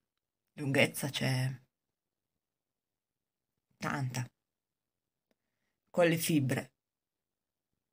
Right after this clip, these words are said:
Però io non lo uso da solo, adesso vado ad applicarci sopra un altro mascara.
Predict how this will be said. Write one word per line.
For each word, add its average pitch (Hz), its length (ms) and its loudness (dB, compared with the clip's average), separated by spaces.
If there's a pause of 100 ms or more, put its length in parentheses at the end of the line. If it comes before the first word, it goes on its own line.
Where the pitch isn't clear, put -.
(3250)
Però 160 280 2 (920)
io 202 160 8
non 190 160 6
lo 165 100 4
uso 165 220 2
da 151 100 4
solo, 156 400 0
adesso 156 300 2
vado 156 140 6
ad 147 40 4
applicarci - 460 -2
sopra - 440 -4 (720)
un 208 160 4
altro 135 280 0
mascara. - 560 -4